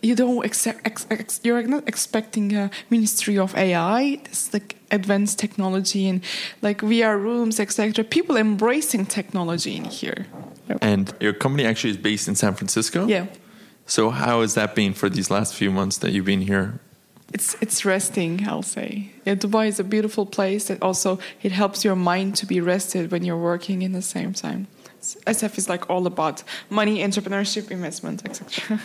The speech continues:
Speaker 1: <laughs>
Speaker 2: Do you have any advice for future founders who might go through the same program?
Speaker 1: Yeah, uh, um, I can advise them to be prepared. Uh, look at the customers before in the lan-, like, in the region and start early conversations.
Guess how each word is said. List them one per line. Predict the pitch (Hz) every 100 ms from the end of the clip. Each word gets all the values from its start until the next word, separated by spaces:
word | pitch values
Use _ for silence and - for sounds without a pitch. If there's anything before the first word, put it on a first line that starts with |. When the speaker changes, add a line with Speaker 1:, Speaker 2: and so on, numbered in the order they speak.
| -
Speaker 1:
<laughs> | -
Speaker 2:
Do | -
you |
have | 120
any | 156 143
advice | 107 95 98 110 -
for | -
future | 98 107 104 101
founders | - 95 104 123
who | -
might | 104 101
go | 104
through | 101 107 95
the | 98
same | - 101
program? | 104 101 101 147 160 - -
Speaker 1:
Yeah, | 196 202 175
uh, | 190 - -
um, | 214
I | 208 226 247
can | - 294 269 -
advise | 233 233 254 254
them | 269
to | 269
be | 277
prepared. | 262 - 240 - 214 208 277 - - - - - - - 190
Uh, | 190
look | 190 208
at | 220
the | 220
customers | - 214 - 220 202 196
before | 196 196 196 202
in |
the | 196
lan-, | 185 185 185
like, | 190 180 - - -
in | 185
the |
region | 180 196 196 190 190 - - - -
and | 180 175 175 180
start | - 190 190 -
early | 185 180 180
conversations. | - 170 170 - 185 208 311 359 359 -